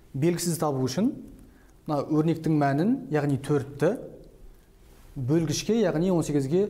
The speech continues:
көбейтеміз. Сонда х пен алпыс жетінің қосындысы төрт пен он сегіздің көбейтіндісіне тең болады. Ары қарай шығарамыз.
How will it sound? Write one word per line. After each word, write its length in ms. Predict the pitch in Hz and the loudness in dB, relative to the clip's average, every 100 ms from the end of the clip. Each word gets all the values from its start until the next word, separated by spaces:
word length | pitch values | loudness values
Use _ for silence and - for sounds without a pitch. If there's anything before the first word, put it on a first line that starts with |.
| - | -2
көбейтеміз. 600 | - 214 190 143 120 - - - - - - | 0 0 2 0 -2 -8 -14 -20 -20 -20 -18
Сонда 420 | - 143 165 247 - - - - - - | -6 0 0 0 -6 -18 -20 -20 -18 -2
х 240 | 190 - - | -2 -2 0
пен 220 | 165 131 - | 0 0 -2
алпыс 300 | 151 160 170 | -2 0 0
жетінің 260 | 160 151 139 | 0 0 0
қосындысы 560 | 143 131 127 117 160 220 302 - - - _ - | -2 -2 -2 -2 0 -2 -2 -12 -20 -20 _ -8
төрт 240 | 160 190 - | -2 0 0
пен 240 | 233 240 - | 0 0 0
он 160 | 156 | -2
сегіздің 380 | 147 139 131 180 | 0 0 0 -2
көбейтіндісіне 640 | 185 139 139 127 123 127 117 - - - | -2 -2 0 -2 -4 -4 -4 -10 -20 -8
тең 220 | - 143 | 0 2
болады. 320 | 127 127 147 208 - - - - | 2 0 0 -2 -6 -20 -20 -8
Ары 160 | 156 160 | -2 0
қарай 180 | 160 - | 2 0
шығарамыз. 460 | 135 131 170 220 | 0 0 0 -2